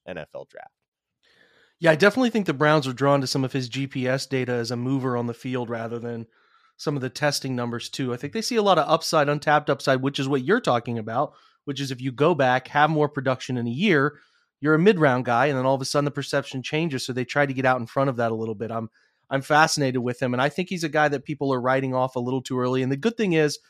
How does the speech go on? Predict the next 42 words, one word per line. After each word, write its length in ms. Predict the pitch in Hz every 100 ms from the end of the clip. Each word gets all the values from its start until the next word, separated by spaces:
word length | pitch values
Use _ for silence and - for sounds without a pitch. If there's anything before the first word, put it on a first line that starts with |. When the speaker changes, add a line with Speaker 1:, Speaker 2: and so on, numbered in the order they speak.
| _ _ _
Speaker 2:
for 140 | 160
these 220 | 151 156
drafted 400 | 123 156 160 147
Oklahoma 420 | 147 135 151 180
prospects, 540 | 156 139 127 - 135 -
and 100 | 135
especially 420 | - 170 - 170
these 160 | 143 123
guys 260 | 135 123
day 180 | 117 127
three, 500 | - 214 202 131 - _ _ _ -
is 140 | 156
that 120 | 160
Andrew 240 | 175 196 180
Berry 380 | 147 180 165 151
in 80 |
his 240 | 151 151 -
two 200 | - 202
years 320 | 170 151 131
of 100 | 117
drafting 440 | 131 135 135 135
up 180 | 135 147
until, 320 | 139 135 139
you 120 | 131 123
know, 120 | 110
this 240 | 127 156
year 140 | 135 127
is 120 | 113
his 140 | 117
third, 340 | - 208 147 127 _ _ _ _
he 140 | 190
has 120 | 185
not 340 | 143 156 185 - -
cut 300 | - 170 135 151
a 140 | 139
single 380 | - 165 160 147
player 300 | - 147 135
he 140 | 135
has 140 | 120 101
drafted 440 | 120 120 - 101
yet. 240 | 110 - -
So 560 | - - 156 139 135